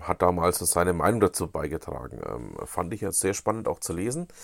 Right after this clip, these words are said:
Möchte ich euch aus dem Grund auch nicht vorenthalten, ähm, weil er einfach auch mal die Ansätze zeigt,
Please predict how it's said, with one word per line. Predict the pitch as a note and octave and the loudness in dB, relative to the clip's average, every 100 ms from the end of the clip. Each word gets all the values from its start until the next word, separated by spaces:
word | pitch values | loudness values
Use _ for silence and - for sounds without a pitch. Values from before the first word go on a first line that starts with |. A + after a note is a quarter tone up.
| - - - - - _ | -14 -12 -12 -12 -16 _
Möchte | G2 - | -2 0
ich | C3 | -4
euch | B2 G#2+ | -2 0
aus | - F#2+ | 0 0
dem | G#2 | -2
Grund | A2 G#2 | -2 -2
auch | F#2+ | 0
nicht | F#2 | 0
vorenthalten, | - G#2 C3 G#2 F2+ F2 G#2 - | 2 2 2 2 0 0 -6 -4
ähm, | - E2+ D#2+ C2+ | -2 -2 -6 -8
weil | - E2+ | -4 -2
er | D#2 | -2
einfach | E2+ F2 - | -4 -8 -4
auch | - | -4
mal | F2 F2 | -2 -2
die | - | -2
Ansätze | - E2+ F#2 - F2 | -2 -2 -2 -4 -2
zeigt, | - F2 F#2 - | 2 4 2 0